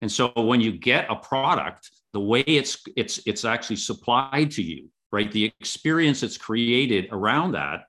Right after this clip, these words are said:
is basically feelings oriented, and that's the service experience element. Now, the interesting thing is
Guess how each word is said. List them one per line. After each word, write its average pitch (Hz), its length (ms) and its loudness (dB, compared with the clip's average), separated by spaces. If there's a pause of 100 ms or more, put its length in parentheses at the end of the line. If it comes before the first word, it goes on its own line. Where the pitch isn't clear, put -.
(280)
is 131 220 2
basically 110 960 0
feelings 151 680 2
oriented, 87 720 -4
and 110 240 -2
that's 131 480 -4
the 123 60 -4
service 107 500 -2
experience 98 680 -4
element. 110 420 0 (1120)
Now, 123 100 2
the 139 120 6
interesting 196 400 0
thing 170 320 0
is 90 420 -2